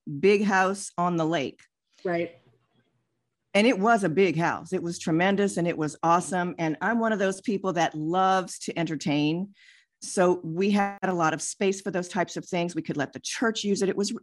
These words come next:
Speaker 1: so many things were awesome. And then it was like somebody pulled the rug out from under us, and my husband got laid off.
Speaker 2: Oh, no.
Speaker 1: Okay, well, you take a breath.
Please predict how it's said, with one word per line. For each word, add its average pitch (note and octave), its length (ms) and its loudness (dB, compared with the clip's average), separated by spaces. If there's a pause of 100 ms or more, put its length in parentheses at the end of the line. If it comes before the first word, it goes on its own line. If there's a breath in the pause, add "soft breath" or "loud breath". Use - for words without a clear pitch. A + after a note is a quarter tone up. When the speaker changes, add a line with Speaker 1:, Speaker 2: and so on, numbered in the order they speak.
(160)
Speaker 1:
so B3+ 220 -2
many G3+ 160 4
things D3 320 0
were - 80 -6
awesome. C#3+ 320 -8 (1400 loud breath)
And F#3+ 220 4
then A#3 220 6
it C4+ 80 2
was G3+ 200 2
like F3+ 320 2 (1120)
somebody G#3+ 540 2
pulled G3 360 -4
the F3 100 0
rug E3 320 0
out D3+ 220 -2
from - 120 -10
under C#3 300 -2
us, - 340 -18 (220)
and D#3 100 2
my D#3 140 2
husband F3 420 0
got D#3 180 0
laid C#3 260 0
off. - 500 -10 (100)
Speaker 2:
Oh, A3+ 80 -20
no. G3+ 440 2 (220)
Speaker 1:
Okay, G#3 540 4
well, G3 100 2
you G#3+ 120 0
take A3+ 220 0
a B3 40 0
breath. F#3 580 0